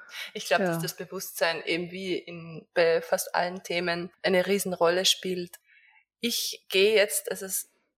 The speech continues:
Speaker 1: mit meinen Kindern sicherlich anders um und auch mit mir und meinen Emotionen viel bewusster als du
Speaker 2: Ja.
Speaker 1: vielleicht in dem Alter, mit, weil,
Speaker 2: Absolut.
Speaker 1: weil
Speaker 2: Ja.
Speaker 1: dieses Bewusstsein nicht da war. Und ich, ich hab,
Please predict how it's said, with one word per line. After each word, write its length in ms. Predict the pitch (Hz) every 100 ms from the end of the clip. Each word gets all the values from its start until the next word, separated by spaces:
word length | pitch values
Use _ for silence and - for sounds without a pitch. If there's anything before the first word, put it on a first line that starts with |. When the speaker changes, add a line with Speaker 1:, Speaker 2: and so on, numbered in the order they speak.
| _
Speaker 1:
mit 160 | -
meinen 380 | 170 151 202 208
Kindern 340 | - 214 208 202
sicherlich 580 | 220 226 208 208 -
anders 360 | 170 180 208 -
um 120 | 214 208
und 120 | 202
auch 140 | 190
mit 180 | 202 190
mir 260 | 190 202 226
und 180 | 202 -
meinen 280 | 165 196
Emotionen 720 | 196 190 196 - 196 196 196
viel 220 | 196 208 208
bewusster 640 | 190 202 220 - 240 254 - - -
als 160 | - 190
du 120 | 233
Speaker 2:
Ja. 60 | 170
Speaker 1:
vielleicht 300 | 214 196 -
in 60 | 196
dem 140 | 190
Alter, 320 | - 180 -
mit, 180 | 202 - -
weil, 180 | 190
Speaker 2:
Absolut. 640 | 190 - - 170 170 - 202
Speaker 1:
weil 460 | 190 202 214 202
Speaker 2:
Ja. 40 | - _ _ - - - _
Speaker 1:
dieses 580 | 220 214 208 208 - - _ _
Bewusstsein 680 | 202 302 - - 185 202 226 _ - _
nicht 380 | - 208 - -
da 240 | 170 175 165
war. 320 | 165 156 -
Und 180 | 196 -
ich, 260 | 220 - 220
ich 160 | -
hab, 140 | 226